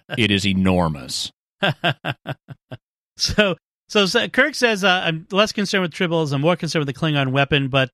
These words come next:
Speaker 1: uh, Spock, uh, confirms that it leaves the Klingons as helpless as their prey, so it should not be of too much concern. One of the green ships in the battle was damaged. It, the engines were damaged, so they've transferred all the grain from the damaged green ship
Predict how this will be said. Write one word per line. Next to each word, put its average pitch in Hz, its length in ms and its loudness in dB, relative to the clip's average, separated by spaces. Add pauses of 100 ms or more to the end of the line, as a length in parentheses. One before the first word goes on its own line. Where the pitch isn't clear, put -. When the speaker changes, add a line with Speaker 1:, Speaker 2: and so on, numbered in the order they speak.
Speaker 1:
uh, 127 200 -2 (500)
Spock, 233 380 2 (240)
uh, 170 180 4
confirms 151 400 0
that 151 100 0
it 156 80 -6
leaves 185 240 -2
the 170 80 -2
Klingons 160 460 0
as 139 120 -2
helpless 160 320 0
as 127 120 -6
their 120 120 -2
prey, 151 460 0 (280)
so 127 360 0
it 135 220 -6
should - 280 -4
not 147 140 0
be 131 100 0
of 123 140 -2 (140)
too 233 140 4
much 185 200 2
concern. 120 480 -4 (720)
One 202 340 2
of 240 80 -2
the 202 80 0
green 185 240 2
ships 160 320 -2
in 151 100 -2
the 131 80 0
battle 135 360 2
was 117 160 -4
damaged. 139 760 -2
It, 123 220 -12
the 127 140 -4
engines 143 340 -4
were 123 80 -4
damaged, 110 360 -6
so 156 80 0
they've 135 160 2
transferred 185 520 0
all 254 360 2
the 269 100 -2
grain 165 440 -2
from 147 180 -8
the 143 60 -6
damaged 156 420 -2
green 180 240 0
ship 123 300 -6